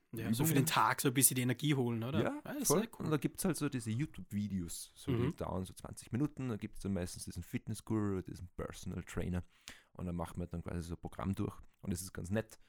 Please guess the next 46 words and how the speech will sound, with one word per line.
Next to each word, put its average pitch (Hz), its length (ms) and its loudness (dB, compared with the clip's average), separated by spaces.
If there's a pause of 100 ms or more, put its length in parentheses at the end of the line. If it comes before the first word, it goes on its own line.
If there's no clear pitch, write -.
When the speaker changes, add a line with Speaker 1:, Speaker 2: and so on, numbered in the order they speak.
(280)
Speaker 2:
weil 95 160 -2
du 87 100 -4 (1000)
siehst, - 360 -8
wie 95 60 -4
du - 80 -10
die - 100 -6
Übungen 113 420 2
machst - 460 -2
und 92 120 -2
du - 40 -12
siehst, - 320 -8
Speaker 1:
Mhm. 160 240 4
Speaker 2:
hast 90 220 -2
auch 87 100 -2
eine - 80 -12
Zeiteinteilung 85 640 -4
und 82 120 -4
einen 80 100 -8
Timer - 280 -6
dabei. - 380 -8
Das - 120 -16
ist - 80 -18
Speaker 1:
Chillig. 123 120 0
Speaker 2:
ganz 131 240 4
cool. 180 180 6 (300)
Und 120 140 0
dann 131 80 6
habe 135 160 6
ich 117 40 0
mich 123 100 4
ein 117 60 2
bisschen 120 240 -2
mit 110 120 0
den 110 60 -2
Fitnessgurus, - 880 -2 (120)
ähm, 82 300 -2 (500)
befasst. - 800 -4 (520)
Speaker 1:
Ja. 139 120 -2 (340)
Speaker 2:
Und 98 160 -2
bin 123 180 4
dann 151 80 6
schnell 135 220 4
einmal 131 340 2 (120)
auf 101 300 -2
den 101 220 -2
sogenannten 95 600 -4